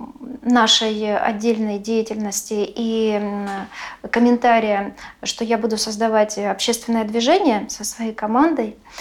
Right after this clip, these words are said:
это, конечно,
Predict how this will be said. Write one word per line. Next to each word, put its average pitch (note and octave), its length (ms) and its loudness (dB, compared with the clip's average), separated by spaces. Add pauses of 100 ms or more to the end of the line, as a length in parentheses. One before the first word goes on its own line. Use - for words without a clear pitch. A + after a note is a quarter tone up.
(1400)
это, G#3+ 140 -6
конечно, C#4 600 6